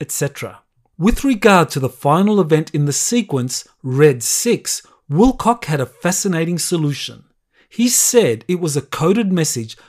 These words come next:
by Secretary Mike Pompeo through a photo of six bottles of red wine he displayed in a January fourteen tweet. If Wilcock is correct, then Pompeo's tweet was a coded authorization,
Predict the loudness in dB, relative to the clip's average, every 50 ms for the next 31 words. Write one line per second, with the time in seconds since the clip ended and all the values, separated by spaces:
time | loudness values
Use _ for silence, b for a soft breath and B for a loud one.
0 | b _ -4 -4 -4 -2 -2 -4 -4 -4 -4 -2 0 0 -2 -2 -4 -4 -2 0
1 | 0 0 -2 -4 -8 -6 -4 -4 -4 -2 -2 -2 -2 -2 -2 -4 -8 B B B
2 | B _ -4 0 2 2 2 2 -2 -4 _ 2 2 4 4 2 2 0 -2 -4
3 | -6 -8 -8 -6 -4 -4 -4 -4 -6 -8 -4 -2 0 0 0 0 -2 -2 -4 -4
4 | -6 -4 -2 0 0 0 -2 -4 -4 -2 -2 -2 -2 -4 -6 -10 b b b b
5 | _ -4 -2 0 0 -2 -2 -4 -4 -2 -2 0 -2 -4 -6 -8 -12 _ -4 -2
6 | -2 -4 -4 -4 -4 -2 -2 -2 -2 -2 -4 -6 -8 -8 -6 -6 -6 -6 -6 -8
7 | -6 -6 -6 -6 -8 -10 -8 -6 -4 -4 -4 -6 -12 -20 _ _ _ _ _ _
8 | -4 -4 -2 -2 2 2 4 4 2 2 0 0 0 0 0 -2 -4 -6 -2 0
9 | 2 4 4 4 4 2 0 -2 _ -20 -20 _ _ _ 2 2 2 2 2 0
10 | 0 0 2 2 2 4 4 4 2 0 -4 -8 _ 6 6 8 8 6 4 0
11 | -2 -6 _ _ -6 -4 -4 -4 -4 -6 -8 -4 0 2 2 2 2 0 -2 0
12 | 0 0 0 -2 -2 -2 0 0 0 0 0 -2 -2 -2 -4 -6 -8 -10 -10 -10
13 | -12